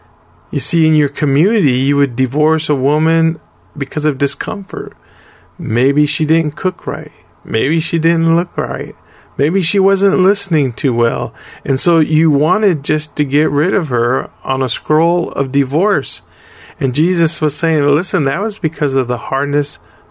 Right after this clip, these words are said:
of your heart." But I want you to see that Jesus took this all the way back to the beginning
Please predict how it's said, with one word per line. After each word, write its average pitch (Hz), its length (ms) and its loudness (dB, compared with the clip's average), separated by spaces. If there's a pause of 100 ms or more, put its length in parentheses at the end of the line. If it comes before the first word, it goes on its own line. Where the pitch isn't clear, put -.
of 131 180 -2
your 127 160 2
heart." 196 480 -4 (1120)
But 151 100 -4
I 143 60 -2
want 165 340 -2
you 214 80 0
to 151 100 0
see 160 260 0
that 131 200 -2
Jesus 143 460 -2
took - 300 -8
this 139 200 -2
all 139 340 -2
the 180 60 -2
way 170 180 2
back 127 520 -6
to - 120 -12
the 120 120 -8
beginning 139 920 -2